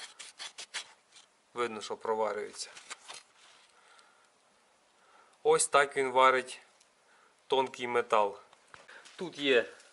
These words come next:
така табличка на самому зварювальному апараті, на якій написано, які метали може зварювати цей апарат.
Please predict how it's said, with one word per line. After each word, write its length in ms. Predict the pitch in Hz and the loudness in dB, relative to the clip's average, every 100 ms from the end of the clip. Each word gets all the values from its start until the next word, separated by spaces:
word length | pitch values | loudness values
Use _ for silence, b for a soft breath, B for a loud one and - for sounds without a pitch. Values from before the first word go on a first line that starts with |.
| _ _ | _ _
така 240 | 135 - | 0 2
табличка 680 | - 165 196 226 - 185 175 - - | 4 2 2 -4 0 2 2 -2 -2
на 120 | 160 | 0
самому 480 | 160 160 160 156 147 | 2 2 4 4 4
зварювальному 460 | 143 147 139 139 | 4 4 4 0
апараті, 560 | 139 139 135 131 131 127 B B B | 2 4 4 4 0 -8 B B B
на 140 | 139 139 | 0 0
якій 220 | 139 175 | 0 0
написано, 800 | 151 143 165 165 147 143 139 131 b b - | 2 2 2 0 -2 0 0 -4 b b -10
які 300 | 139 135 165 | -8 -2 0
метали 400 | 143 139 151 139 | 4 6 8 6
може 280 | 135 131 127 | 4 2 2
зварювати 680 | 120 135 131 123 120 120 - _ | 4 6 6 2 0 -2 -4 _
цей 220 | - 127 123 | -6 -2 -2
апарат. 520 | 113 123 117 104 | 0 2 2 0